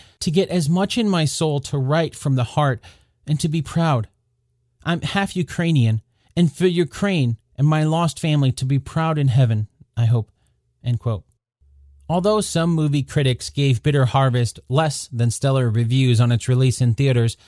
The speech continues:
not everyone was so critical. Richard and the other filmmakers received a letter of respect from the Australian ex-Prime Minister Tony Abbott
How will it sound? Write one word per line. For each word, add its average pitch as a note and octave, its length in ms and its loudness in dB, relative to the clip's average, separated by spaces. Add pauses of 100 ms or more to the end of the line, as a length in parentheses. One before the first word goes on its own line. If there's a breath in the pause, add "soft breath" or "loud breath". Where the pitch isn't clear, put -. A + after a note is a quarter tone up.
(560 soft breath)
not A#3+ 240 -4
everyone B2 720 0
was C3 220 0
so C3 180 -2
critical. A#2+ 540 0 (680 loud breath)
Richard E3+ 460 2
and D3 180 2
the C#3+ 120 2
other C#3+ 160 2
filmmakers C#3 600 2
received C#3+ 380 2
a C#3 60 2
letter D3+ 280 2
of C3 160 2
respect C#3+ 480 -2
from C#3 220 2
the C3+ 120 4
Australian E3 600 0
ex-Prime D3 560 -4
Minister C#3+ 400 0
Tony C#3+ 380 0
Abbott B2 280 2